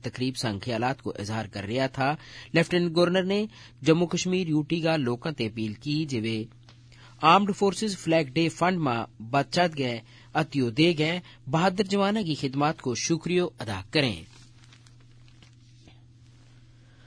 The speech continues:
वजीर आजम नरेंद्र मोदी ने कहा है जे मुसल्ला अफवाज को परचम त्याड़ो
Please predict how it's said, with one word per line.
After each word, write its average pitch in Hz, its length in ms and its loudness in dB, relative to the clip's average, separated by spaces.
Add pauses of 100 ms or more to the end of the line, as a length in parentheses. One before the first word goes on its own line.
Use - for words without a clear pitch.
(640)
वजीर 208 320 10
आजम 240 220 10
नरेंद्र 226 340 6
मोदी 202 260 6
ने 220 140 4
कहा 190 240 6
है 196 100 4
जे 160 160 4 (180)
मुसल्ला 143 380 4
अफवाज 143 420 6
को 165 180 2
परचम 113 380 0
त्याड़ो 131 420 2